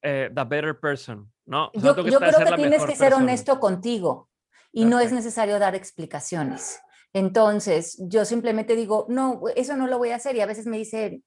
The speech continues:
Speaker 2: Mario algo, "¿Pero por qué no lo vas a hacer?". Le digo, "No tengo explicaciones, no siento que yo ahorita quiero hacer esto y voy a poner mi energía en otra cosa". Y no es, no estoy juzgando a la otra persona, sí, o, o a la situación o la conferencia, simplemente no siento que eso está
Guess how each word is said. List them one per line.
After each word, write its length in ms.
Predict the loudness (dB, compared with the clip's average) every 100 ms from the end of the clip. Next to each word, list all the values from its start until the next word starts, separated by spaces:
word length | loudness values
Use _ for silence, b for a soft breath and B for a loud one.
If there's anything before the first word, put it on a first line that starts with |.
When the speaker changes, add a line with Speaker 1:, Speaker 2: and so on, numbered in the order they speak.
| _
Speaker 2:
Mario 340 | -8 -4 -2 -2
algo, 160 | -4
"¿Pero 160 | -4 -4
por 160 | -4
qué 80 | -2
no 100 | 0
lo 80 | 0
vas 120 | 0
a 20 |
hacer?". 160 | -2 -4
Le 80 | -2
digo, 260 | 0 -2 B B -2
"No 200 | 0 4
tengo 200 | 4 4
explicaciones, 800 | 0 -6 -6 -4 -4 -2 -2 -2
no 120 | -2 0
siento 340 | -2 -2 -4
que 100 | -2
yo 100 | -2
ahorita 380 | -2 -4 -6 -6 0
quiero 240 | 2 2
hacer 320 | 0 -2 0
esto 480 | 0 0 0 0 0 B B -2
y 60 |
voy 140 | 2 2
a 80 | 2
poner 180 | -4
mi 100 | -6
energía 260 | -8 -6 -2
en 80 | -2
otra 240 | -2 -2
cosa". 400 | 0 0 -2 -6 B B
Y 100 | 4
no 280 | 6 6 6
es, 340 | 6 4 2 -6 b _
no 60 | -2
estoy 160 | -2
juzgando 460 | 0 0 0 0 -2
a 20 |
la 60 | -4
otra 140 | -4
persona, 360 | -6 -6 -6 -6
sí, 180 | -8 -2
o, 140 | 2
o 240 | 2 4 4
a 60 |
la 100 | 2 -2
situación 600 | -6 -8 -2 0 2 0
o 60 |
la 140 | -2 -4
conferencia, 380 | -4 -4 -4 -4
simplemente 520 | -4 -2 -2 0 0
no 160 | -2
siento 400 | -4 -6 -4 -4
que 80 | -4
eso 140 | -4 -6
está 360 | -4 -2 -2